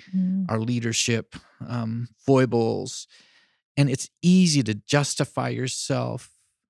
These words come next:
Speaker 2: to defend your failures, uh, to write them off, to explain how much better your mistakes are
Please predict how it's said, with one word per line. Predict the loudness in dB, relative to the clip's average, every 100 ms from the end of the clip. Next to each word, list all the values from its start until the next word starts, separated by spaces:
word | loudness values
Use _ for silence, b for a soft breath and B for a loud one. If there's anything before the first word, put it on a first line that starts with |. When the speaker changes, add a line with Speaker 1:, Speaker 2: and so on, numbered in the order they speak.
| _ _
Speaker 2:
to | -4 -2
defend | -2 0 2 4 4
your | 2
failures, | 2 0 2 0 -4 -8 -10 -16 -20 -20 _ -10
uh, | -8 -10 -16 _ _ _
to | -4
write | 2 4 4
them | 4 4
off, | 2 4
to | 2
explain | 2 2 4 4
how | 4
much | 4 2 2
better | 4 4
your | 4 2
mistakes | 2 2 2 2 2
are | 2 2 0